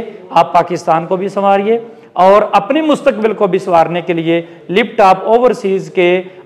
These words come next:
असफारुल फ़ारूक ट्रैवल and टूर्स के जो पाँच ऑफिसेज हैं, वहाँ किसी भी ब्रांच में आके अपना नाम दर्ज करवाएं।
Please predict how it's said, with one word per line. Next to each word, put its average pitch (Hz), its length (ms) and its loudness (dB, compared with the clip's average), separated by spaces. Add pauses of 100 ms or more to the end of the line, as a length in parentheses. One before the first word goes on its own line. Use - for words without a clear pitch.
असफारुल 214 580 2
फ़ारूक 196 480 2
ट्रैवल 233 360 2
and 208 100 -8
टूर्स 202 300 -2
के 175 240 -2
जो 185 160 -2
पाँच 220 420 2
ऑफिसेज 170 480 -4
हैं, 165 420 -6
वहाँ 180 280 4 (120)
किसी 233 240 -6
भी 240 160 -2
ब्रांच 175 360 2
में 170 160 -8
आके 156 260 -2
अपना 170 300 -4
नाम 160 300 0
दर्ज 156 200 -4
करवाएं। 208 360 0